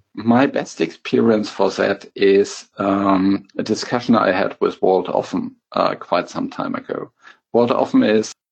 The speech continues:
now retiring or has just retired from apfi, and he had a very, very long career at Lilly where I worked as well. And when I first met him, he was already,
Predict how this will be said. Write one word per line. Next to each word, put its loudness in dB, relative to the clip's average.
now 6
retiring 2
or -6
has -12
just -4
retired 2
from -2
apfi, -2
and -6
he -4
had -2
a -2
very, 2
very 0
long -2
career -2
at -10
Lilly -4
where -6
I -6
worked -6
as -14
well. -6
And 0
when 4
I 4
first -4
met 0
him, -10
he 0
was 4
already, 2